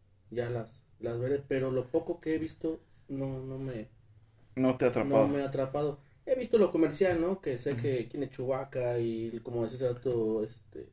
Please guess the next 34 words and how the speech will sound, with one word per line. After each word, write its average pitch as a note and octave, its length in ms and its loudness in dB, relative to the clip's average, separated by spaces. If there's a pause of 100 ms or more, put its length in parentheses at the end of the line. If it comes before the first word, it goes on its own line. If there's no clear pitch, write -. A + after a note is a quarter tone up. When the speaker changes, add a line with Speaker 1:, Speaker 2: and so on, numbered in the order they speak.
Speaker 1:
Eric, B2+ 240 -6
los A2 200 -4
Ewoks, C3 300 0
todo C3 160 4
eso C3 100 -10
sí C3+ 100 -8
me C3 160 -2
late B2+ 360 0
y G2 140 -8 (680)
lo A#2+ 120 -2
llego C3 220 0
a B2+ 60 2
ver. C3 200 0 (640)
Pero B2 260 0
ya C#3+ 220 0
como E3 260 0
tal, D#3 360 -2 (360)
para, B2+ 300 -2 (240)
para C3 160 2
empezar, D3 340 0
no F3+ 100 2
soy F3 200 0
fan E3 340 -8 (640)
de B2 260 -2
ver C#3 320 0
películas C#3+ 680 -2
como A#2 300 -6
que A2+ 640 -4 (760)
si - 160 -6
no C#3+ 140 4
va-, D#3+ 160 6
llevan D#3+ 200 2
un D3+ 140 0
orden. D3 240 -2